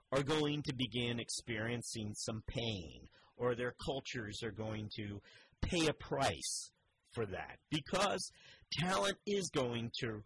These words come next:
react to, uh, not being able to be informed, to understand why certain tasks are mission critical all of a sudden. Employees want to know. So are there steps that you can recommend for,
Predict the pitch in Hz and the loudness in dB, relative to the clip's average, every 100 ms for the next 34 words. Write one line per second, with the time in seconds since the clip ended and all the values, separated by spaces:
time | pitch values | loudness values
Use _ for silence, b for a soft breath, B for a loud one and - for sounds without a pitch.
0 | - 117 95 92 90 - - - 117 104 | -4 -2 0 0 -4 -6 -10 -4 -2 -2
1 | 101 - 104 104 120 120 123 - 120 110 | -6 -4 -4 0 2 2 0 -2 -2 0
2 | 104 101 104 98 - - 123 107 170 160 | -2 -2 -4 -6 -4 -2 0 2 2 4
3 | 139 113 113 95 67 - - - - - | 2 0 -2 -2 -4 -14 -20 -8 -2 0
4 | 151 160 147 147 - - 143 139 135 120 | 2 2 2 0 0 2 4 4 2 4
5 | 110 - 123 104 110 - 104 95 - - | 4 2 -2 -2 -2 0 0 0 -2 -6
6 | - - 104 104 104 - 104 - 117 104 | -6 -4 -2 0 0 0 -4 -4 -2 -2
7 | - 80 - 80 76 78 - - 76 - | -2 -8 -12 -12 -12 -12 -10 -8 -8 -2
8 | 151 139 - 185 185 180 165 147 - 120 | -2 0 -2 -2 2 2 0 -2 -6 -4
9 | 131 151 160 - 139 131 110 67 - - | 2 2 2 0 0 2 2 0 -12 -20
10 | B B B B - - 131 127 B B | B B B B -8 0 2 2 B B
11 | B - - 269 330 294 - - - 202 | B -8 -4 -2 0 0 2 2 2 0
12 | 87 - - - 156 180 202 180 147 - | 0 -4 -4 -2 -4 -2 -2 0 -2 0
13 | 135 131 120 87 90 - 120 117 113 110 | 0 2 2 0 -6 -8 -4 0 2 2